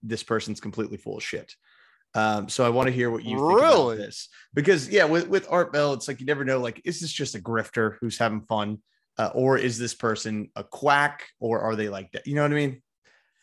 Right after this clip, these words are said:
Speaker 1: You never know.
Speaker 2: Yeah, well, having, having watched the, uh, movie with, uh, what's her name? Anna, whatever, whatever, the elf looking, uh, younger lady,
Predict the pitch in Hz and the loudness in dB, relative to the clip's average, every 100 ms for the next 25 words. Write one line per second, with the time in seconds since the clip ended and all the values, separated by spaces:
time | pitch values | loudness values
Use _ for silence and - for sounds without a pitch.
0 | _ _ _ _ _ _ _ _ - 165 | _ _ _ _ _ _ _ _ 0 2
1 | 131 - 82 - 240 202 160 180 208 269 | 2 0 -6 2 4 6 4 4 4 4
2 | 277 208 180 - 262 294 202 196 220 - | 2 -4 -8 -4 -2 -2 -2 0 0 -2
3 | - 156 180 175 165 160 147 147 139 135 | -12 -6 -6 -2 0 2 2 4 2 2
4 | - 151 151 175 180 160 165 151 147 135 | -2 -10 -4 -2 -2 -2 -2 -2 -4 -8
5 | 135 139 135 - - 131 131 127 123 110 | -6 -4 -4 -8 -6 -2 0 0 -6 -16
6 | _ _ _ - 156 147 - 127 120 117 | _ _ _ -20 -12 -10 -8 -8 -6 -8
7 | 117 - 131 139 139 135 131 123 - _ | -10 -6 -4 -4 -4 -2 -2 -4 -10 _
8 | _ _ _ _ 131 131 135 131 131 127 | _ _ _ _ -8 -4 -2 -2 -6 -6
9 | 127 127 127 131 135 131 135 _ - - | -6 -2 -2 -2 -4 -6 -8 _ -20 -10
10 | 123 - 139 123 - - - 143 139 139 | -8 -4 -4 -6 -10 -16 -10 -10 -8 -8
11 | 135 131 127 127 127 123 120 117 - 127 | -10 -8 -4 -2 0 -2 -4 -8 -20 -6
12 | 135 139 135 135 135 139 139 143 | -6 -4 -4 -2 -2 0 -2 -6